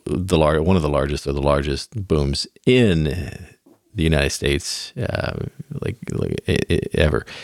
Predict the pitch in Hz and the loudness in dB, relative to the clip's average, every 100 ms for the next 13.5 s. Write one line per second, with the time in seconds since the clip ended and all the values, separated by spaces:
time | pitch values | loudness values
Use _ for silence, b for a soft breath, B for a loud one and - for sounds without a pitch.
0 | B B - 117 110 90 78 80 B B | B B 2 4 4 2 0 -6 B B
1 | - 90 80 71 - 85 - _ _ 123 | 0 2 2 0 -6 -10 -16 _ _ 4
2 | 104 80 87 113 104 104 92 - 104 101 | 4 4 2 -4 2 4 4 2 4 6
3 | 87 90 78 73 71 87 B B B B | 4 0 0 0 -2 -4 B B B B
4 | B - 226 95 92 87 82 107 139 170 | B -14 -2 0 4 4 4 -2 -2 2
5 | 139 87 92 69 64 - 78 82 87 - | 4 6 4 2 -2 -2 0 0 0 -2
6 | 85 - 82 76 - 80 73 - 95 127 | -4 -2 0 0 0 -2 -2 2 4 6
7 | 117 98 85 87 67 67 90 139 101 76 | 6 4 0 -2 -4 -6 -6 -4 0 2
8 | 76 - 87 80 76 92 - 87 240 208 | 0 0 0 2 2 0 2 4 4 2
9 | - - 69 - - - _ _ - 82 | 0 2 0 0 -8 -16 _ _ -2 -2
10 | - - - 110 - B B B B B | -2 -2 2 2 0 B B B B B
11 | B B B B B B - 147 180 113 | B B B B B B 0 2 4 4
12 | 104 110 135 82 73 87 82 80 113 110 | 4 4 4 2 0 -2 -4 -2 2 2
13 | 69 64 - - - | 2 0 0 -2 -6